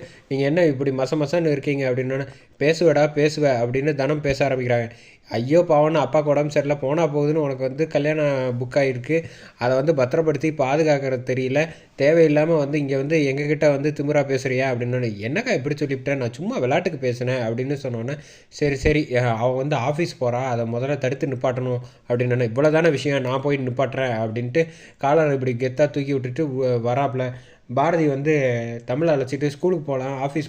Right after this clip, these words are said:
போயிடணுன்ட்டு கிளம்புறாங்க பேகை மாட்டிக்கிட்டு. அந்த சமயத்துல வந்து,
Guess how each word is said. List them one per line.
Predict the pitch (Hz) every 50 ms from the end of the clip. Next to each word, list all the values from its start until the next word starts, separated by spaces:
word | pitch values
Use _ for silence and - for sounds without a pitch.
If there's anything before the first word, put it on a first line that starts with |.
| -
போயிடணுன்ட்டு | 143 139 139 139 135 131 131 127 127 127 131 135 135 135 135 135 165
கிளம்புறாங்க | 151 - 135 127 139 151 160 151 127 120 123 127 120
பேகை | 123 127 139 139
மாட்டிக்கிட்டு. | 131 123 120 123 117 117 110 120 117 117 - _ _ _ - - - _ _ -
அந்த | 139 143 151
சமயத்துல | 151 165 160 170 160 165
வந்து, | 147 131 131 147